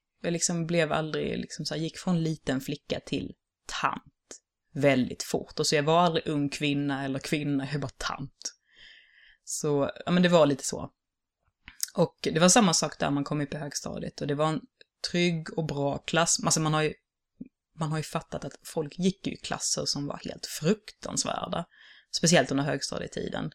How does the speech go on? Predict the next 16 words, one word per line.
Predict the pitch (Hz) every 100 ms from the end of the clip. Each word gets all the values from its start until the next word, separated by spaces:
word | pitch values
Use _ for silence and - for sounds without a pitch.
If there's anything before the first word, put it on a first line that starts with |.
| _ _ _ - _ _ _ _
Så | -
man | 165
fattade | 175 175 170
inte | 180
själv | - 147
hur | 143
bra | 139 143
man | 135 135
hade | 147 156 -
det | -
förrän | - 143 143
man | 143
hörde | 147 151 160
liksom | - - -
bara |
så | -